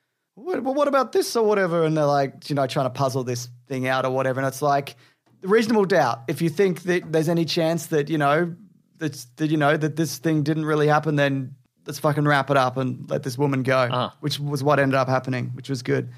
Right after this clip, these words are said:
Speaker 1: But no, I would, I, I can get out of jury duty also because I'm self-employed.
Speaker 2: Oh, I see.
Speaker 1: <laughs> So I, I never
Speaker 2: Okay,
Speaker 1: have,
Speaker 2: right, right.
Speaker 1: I never have to do it again. But I hated it.
Speaker 2: James, you could still, you
Speaker 1: Hated
Speaker 2: could
Speaker 1: it.
Speaker 2: still make videos on, on jury duty.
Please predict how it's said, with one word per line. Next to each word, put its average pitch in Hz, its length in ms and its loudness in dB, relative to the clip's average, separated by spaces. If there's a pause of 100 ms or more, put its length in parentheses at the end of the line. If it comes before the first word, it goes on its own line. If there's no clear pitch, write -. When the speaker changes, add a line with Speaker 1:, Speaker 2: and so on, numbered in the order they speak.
(260)
Speaker 1:
But 165 160 2
no, 160 320 4 (320)
I 170 120 4
would, 170 200 4
I, 170 280 2
I 190 200 4
can 196 300 2
get 175 120 2
out 139 140 4
of 127 80 -2
jury 143 240 -2
duty 131 280 -6
also 139 320 -2
because 131 420 -4 (100)
I'm 151 160 -2
self-employed. 139 800 -2
Speaker 2:
Oh, 143 480 2
I 123 120 0
see. 143 180 -4
Speaker 1:
<laughs> 110 60 0
So 190 80 2
I, 180 220 4
I 160 40 2 (260)
never 156 160 2
Speaker 2:
Okay, 151 80 4
Speaker 1:
have, 120 140 -2
Speaker 2:
right, 127 180 -2
right. 127 300 0
Speaker 1:
I 151 120 -6
never 160 200 2
have 156 140 2
to 143 60 -8
do 151 140 0
it 143 60 2
again. 131 280 0
But 147 220 0
I 160 500 2 (220)
hated 143 420 0
it. - 40 -2
Speaker 2:
James, 240 220 0
you 339 80 -2
could 262 140 -4
still, 254 220 2
you - 60 -6
Speaker 1:
Hated 131 160 2
Speaker 2:
could 123 120 0
Speaker 1:
it. - 20 -2
Speaker 2:
still 214 160 0
make 180 200 -2
videos 139 480 0
on, 120 260 -6
on 117 220 -6
jury 117 240 -4
duty. 104 400 -10